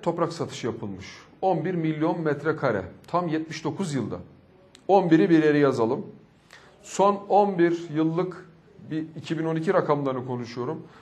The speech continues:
Son on yıllık A K P döneminde ise, yani iki bin ikiden iki bin on ikiye kadar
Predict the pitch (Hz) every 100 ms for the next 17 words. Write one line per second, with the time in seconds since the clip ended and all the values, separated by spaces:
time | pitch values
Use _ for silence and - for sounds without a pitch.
0 | _ - 175 180 180 196 214 175 160 143
1 | - 131 143 156 180 160 143 135 123 113
2 | 107 - 107 135 127 127 - 165 170 151
3 | 185 226 220 220 214 214 196 170 127 117
4 | 80